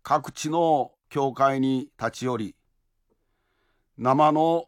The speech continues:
賛美歌を聴かせていただくことを楽しみの一つにしています。神に近づいたような気持ちになるというのは、声による意識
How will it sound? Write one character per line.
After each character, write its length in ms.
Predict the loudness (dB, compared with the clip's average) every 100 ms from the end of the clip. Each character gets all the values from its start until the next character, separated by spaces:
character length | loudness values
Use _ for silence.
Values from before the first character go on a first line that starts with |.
| _
賛 320 | -10 -4 -2
美 80 | -2
歌 180 | 0 0
を 280 | 0 -2 -8
聴 80 | -6
か 160 | -2 -2
せ 140 | -2
て 120 | -6
い 120 | -6
た 100 | -2
だ 140 | -2 -2
く 40 |
こ 140 | -6 -8
と 100 | -4
を 320 | -2 -2 -6 _ _ _ -6
楽 220 | -4 -4
し 140 | -4
み 140 | -4 -2
の 340 | 0 -2 -4 _
一 300 | -12 -8 -8
つ 180 | -6
に 320 | -4 -2 -4 -6 _
し 160 | -14
て 100 | -8
い 120 | -8
ま 140 | -8 -14
す。 260 | -20 -20 _ _ _ _ _ _ _ _ _ _ _ _ _ _ _ _ _ _ _ _ _
神 300 | 0 2 2
に 140 | 0
近 240 | 0 0 2
づ 140 | 2
い 60 | 0
た 140 | 0
よ 200 | 0 0
う 20 | 2
な 320 | 2 0 -4 _
気 160 | -10 -4
持 180 | -2 -2
ち 160 | -4
に 160 | -2 0
な 160 | 2 0
る 100 | -2 -6
と 100 | -4
い 80 | -2
う 120 | -2
の 100 | 2
は、 260 | 2 2 -4 _ _ _ _ _ _
声 300 | 0 2 4
に 100 | 2
よ 160 | 0
る 240 | -2 -6 -10 _
意 80 | -8
識 540 | -8 -8 -10 -8 -8